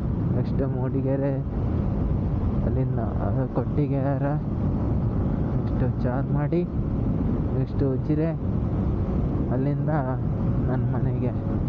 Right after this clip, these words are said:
ಇದೇ ರೋಡಲ್ಲಿ ಇವಾಗಲೇ ಒಂದು ಕಿಲೋಮೀಟರ್ ಡಿಸ್ಟೆನ್ಸಲ್ಲಿ ಎರಡು ಚೆಕ್ ಪೋಸ್ಟ್ ಸಿಕ್ತು. ಅದನ್ನು ಟರ್ನಲ್ಲಿ ಹಾಕೊಂಡು ಕುಂತವ್ರೆ, ಗೊತ್ತೇ ಆಗಲ್ಲ ಚೆಕ್ ಪೋಸ್ಟ್ ಇದೆ ಅಂತೇಳಿ.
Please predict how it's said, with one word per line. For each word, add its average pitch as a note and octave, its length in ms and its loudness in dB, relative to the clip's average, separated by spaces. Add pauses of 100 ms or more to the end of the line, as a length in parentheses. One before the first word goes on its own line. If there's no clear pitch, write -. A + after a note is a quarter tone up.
(260)
ಇದೇ B3+ 260 2
ರೋಡಲ್ಲಿ A3 500 2
ಇವಾಗಲೇ G#3+ 460 2
ಒಂದು G3+ 580 0
ಕಿಲೋಮೀಟರ್ A#3 500 0
ಡಿಸ್ಟೆನ್ಸಲ್ಲಿ G#3 720 0
ಎರಡು G#3 340 0 (100)
ಚೆಕ್ G#3+ 220 0
ಪೋಸ್ಟ್ A3+ 300 0
ಸಿಕ್ತು. F#3+ 420 -2 (1600)
ಅದನ್ನು F#3 340 0 (960)
ಟರ್ನಲ್ಲಿ F#3 760 0
ಹಾಕೊಂಡು F3 360 0
ಕುಂತವ್ರೆ, E3 580 0 (1300)
ಗೊತ್ತೇ D3+ 300 0
ಆಗಲ್ಲ D3+ 380 0 (1400)
ಚೆಕ್ - 260 -2
ಪೋಸ್ಟ್ D3+ 260 0
ಇದೆ C3+ 140 0
ಅಂತೇಳಿ. A#2+ 500 -2